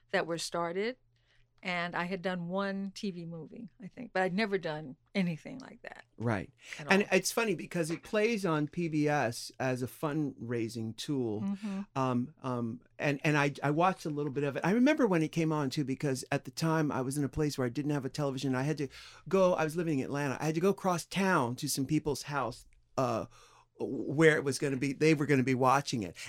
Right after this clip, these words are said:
Speaker 2: And it was such an event because, uh, <laughs> for so many reasons, uh,
Speaker 1: Mm-hmm.
Speaker 2: you know, uh, I'm a big Motown fan, as is most of America, most, most of the world. Uh, w-, w-, when, when you think of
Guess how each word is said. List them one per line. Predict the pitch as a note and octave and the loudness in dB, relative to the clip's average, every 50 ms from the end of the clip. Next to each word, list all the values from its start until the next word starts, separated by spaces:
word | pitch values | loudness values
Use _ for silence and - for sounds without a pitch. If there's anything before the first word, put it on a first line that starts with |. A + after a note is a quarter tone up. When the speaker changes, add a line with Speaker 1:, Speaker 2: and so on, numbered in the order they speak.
| - - | -2 0
Speaker 2:
And | F#3+ | 2
it | G#3 | 4
was | G#3 G3 - | 4 2 0
such | - - - C#4 C#4 D4+ D4+ - - - - - - - - - - - F3+ | -2 -2 2 2 2 2 2 -2 -6 -8 -8 -10 -16 -18 -20 -14 -4 2 4
an | F3+ F#3 | 6 6
event | E3+ D#3 D#3 D#3+ G3 F3+ C#3 A2 - - - - - _ _ _ _ _ | 6 4 4 4 6 6 6 6 2 -2 -10 -14 -14 _ _ _ _ _
because, | - G3+ F#3+ - - G3 G3+ F3+ E3+ E3+ E3 D#3+ D3+ D3 - - | 0 0 0 2 0 0 4 6 6 6 4 4 0 -4 -6 0
uh, | - E3 D3+ D3+ D3 C#3+ D3 C3+ B2 - - - - _ | 4 6 6 8 8 8 8 8 6 4 0 -4 -14 _
<laughs> | _ - - - - | _ -20 -20 -6 2
for | - E4 | 6 8
so | D4 - - F#4 E4+ | 8 8 8 6 6
many | C#4 G#3+ F3 C#3+ | 8 8 8 8
reasons, | B2 A2+ G#2 G#2 - E2+ D#2+ C#2 - G#3 G3+ | 6 4 0 0 -4 -10 -10 -8 -8 -4 0
uh, | F#3 F3 E3 D#3+ D#3+ D#3+ E3 | 2 4 6 6 6 4 2
Speaker 1:
Mm-hmm. | D#3 F#3+ | 0 0
Speaker 2:
you | F#3+ E3 | 0 0
know, | D3+ C3+ C3 C3 C#3 | 0 2 0 0 0
uh, | - G#2 G#2+ G2 - G2+ - | 0 0 -2 -2 -2 -4 -2
I'm | G3 - F3 F3 | 0 0 0 0
a | E3 D#3 | 0 -2
big | C#3+ C#3 D#3 D3+ B2 | -4 -4 -6 -6 -4
Motown | C#3+ C#3 C3 C#3 C3 - D3 A#2 A2 A2+ A2+ A#2 A2+ - _ _ | -4 -4 -2 -4 -4 -4 -6 -4 -4 -4 -4 -4 -6 -8 _ _
fan, | - - A#2+ A2+ A2 A2 A2+ A#2 B2 | -2 0 2 2 4 2 2 2 0
as | - B2+ B2 A2+ A#2+ - - - _ - | 0 0 -2 -2 -4 -10 -12 -14 _ -8
is | A2+ A#2 G#2+ - - | -6 -6 -6 -6 -4
most | A#2 A2+ A2+ A2 - - - | -2 0 0 0 -2 -4 -6
of | B2+ A#2+ | -4 -2
America, | A2 A2 A2 A2 G#2+ G#2+ G#2+ - - A#2+ | -2 0 0 0 0 -2 -4 -6 -8 -8
most, | A#2+ A2+ A2 G#2 A2 - - _ - | -6 -4 -4 -4 -6 -8 -12 _ -10
most | - - A2+ - - | -8 -6 -6 -6 -4
of | G#2 | -4
the | A2 | -2
world. | G#2+ A2 A#2+ C3 A#2+ G2 G2+ A#2+ C3+ - - - - - - - - - - | 2 4 4 6 6 4 4 0 -2 -6 -10 -20 -20 -20 -20 -20 -14 -6 -2
Uh, | C3+ B2+ A#2+ A#2+ A#2+ A#2 A#2 - - - - - - | 2 2 2 2 2 0 -4 -10 -20 -20 -14 -6 -4
w-, | F#3 F#3+ - - _ - | -4 -4 -4 -6 _ -8
w-, | F#3+ - - - - | -8 -8 -8 -8 -4
when, | - G#3 A3 A3 - - | -2 -2 -2 -2 -4 -4
when | E3+ G#3+ G#3+ G#3+ | -2 0 0 0
you | G#3+ | 0
think | G3+ - C#4 D4+ - | 0 0 0 0 2
of | E4 G#3 E3+ | 0 -2 -2